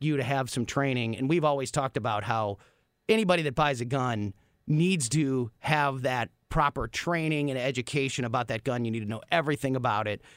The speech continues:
when you own it. So that was the, that was the primary benefit of the C C W,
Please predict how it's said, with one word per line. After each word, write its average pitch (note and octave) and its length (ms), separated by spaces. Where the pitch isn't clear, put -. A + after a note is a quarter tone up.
when C3 440
you B2 180
own A#2 160
it. G#2+ 140
So C3+ 380
that G3+ 200
was G3+ 140
the, C#3+ 460
that G#3+ 220
was F#3 120
the B2 120
primary D#3 720
benefit C#3 520
of A#2 100
the A#2+ 60
C B2 200
C A2+ 160
W, A2+ 520